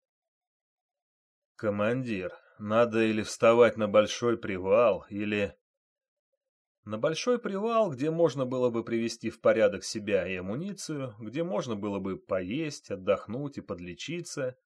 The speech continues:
времени не было. Оставалось или... Командир вскрыл аптечку и выдал каждому из бойцов по две таблетки стимулятора, которые и от усталости, и от голода, и от боли, и от сна,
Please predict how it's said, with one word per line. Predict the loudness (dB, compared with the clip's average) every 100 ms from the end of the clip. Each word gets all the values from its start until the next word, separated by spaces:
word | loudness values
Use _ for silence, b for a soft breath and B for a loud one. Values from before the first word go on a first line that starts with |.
| _ -10
времени | -6 -4 -4 -4
не | -4 -4
было. | -4 -6 -12 _ _ _ _ _ -10
Оставалось | -8 -2 2 4 4 2 0 -8 -12 -16 _ _ -10
или... | -6 -6 -8 -14 -20 _ _ _ _ _ _ _ _ _ _ _ _ -6
Командир | 0 0 0 -2
вскрыл | -4 -4 2 2
аптечку | 2 -4 -8 -8 -2 -2 -2 -4
и | -4
выдал | -4 -2 0 2
каждому | 4 4 4 -4
из | -2
бойцов | 0 0 0 0 0 -2 -2
по | 0
две | 0
таблетки | 0 0 0 -2 -4
стимулятора, | -10 -8 -4 -4 -4 -6 -14 -16 _ _ _ 0
которые | 0 2 -2 0 -2
и | 0
от | 0 0
усталости, | -6 -2 2 2 0 -6 -12 -10
и | -4
от | -2 -2
голода, | -4 -4 -2 -2 -2 -6 _ -8
и | 0
от | 0 0
боли, | -6 -4 -2 -4 -8 -8
и | -4
от | -4
сна, | -4 -12 -12 -12